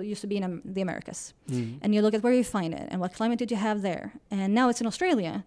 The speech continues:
Speaker 1: and you're like, "Okay, so the climate where you found in America happens to be in, I don't know, New South Wales in
Speaker 2: Mm.
Speaker 1: Australia, so it should only be found in New South Wales."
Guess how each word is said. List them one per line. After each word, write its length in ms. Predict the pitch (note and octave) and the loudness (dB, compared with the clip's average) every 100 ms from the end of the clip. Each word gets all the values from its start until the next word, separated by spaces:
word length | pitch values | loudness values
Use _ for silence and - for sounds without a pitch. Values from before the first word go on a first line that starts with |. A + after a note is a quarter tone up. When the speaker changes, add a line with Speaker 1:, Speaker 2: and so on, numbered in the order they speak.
| - - - | -12 -20 -4
Speaker 1:
and 120 | G#3+ | 0
you're 80 | F#3 | 0
like, 100 | F3+ | 0
"Okay, 360 | D#4 - G3+ B3 | -2 0 0 0
so 240 | - A#3 | 0 -2
the 80 | A3+ | 0
climate 280 | C4 D4 C4 | 2 2 4
where 80 | A#3+ | 0
you 60 | |
found 180 | A#3 C4 | 0 0
in 80 | A3+ | 2
America 580 | B3 F#4 D#4 B3 B3 A#3+ | 2 4 2 2 2 2
happens 260 | A#3+ A3+ | 0 -4
to 80 | - | -2
be 200 | F#3+ F3+ E3 E3 | -2 0 -2 -2
in, 220 | D#3+ D#3 | -4 -4
I 80 | - | -2
don't 100 | F#3+ | -2
know, 120 | D3+ | -4
New 120 | D3+ | -6
South 220 | G#3 C#4+ D#4+ | -6 -6 -4
Wales 560 | C#4+ F3+ E3+ - - - | -4 -4 -8 -14 -12 -4
in 80 | C3+ | 0
Speaker 2:
Mm. 40 | |
Speaker 1:
Australia, 400 | B2 A2+ G3+ A#2+ | 0 -2 -4 -8
so 120 | - | -10
it 60 | F#3+ | -10
should 200 | - G#3 | -8 -6
only 280 | G3 D#4+ D#4 | -2 2 2
be 100 | C4+ | 0
found 160 | C4+ B3+ | -2 -2
in 60 | |
New 80 | A#3+ | -2
South 180 | A#3 G#3 | -4 -4
Wales." 340 | F3 - - | -6 -6 -12